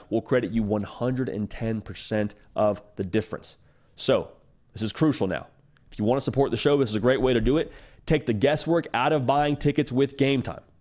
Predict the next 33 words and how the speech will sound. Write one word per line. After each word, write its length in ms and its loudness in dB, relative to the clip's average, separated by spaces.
Download 280 2
the 60 0
Game 200 2
Time 220 0
app, 240 -4
create 240 0
an 60 -2
account, 360 0
and 180 2
use 320 0
code 400 4
hardcount 640 0
for 140 0
twenty 280 0
dollars 300 2
off 320 4
your 320 2
first 480 -2
purchase. 540 -2
You 80 -10
find 180 0
a 40 0
ticket, 580 0
hey, 140 4
fifty 280 0
bucks, 480 0
use 220 4
code 220 2
hardcount, 600 0
down 140 0
to 60 2
thirty 260 2
bucks 360 -8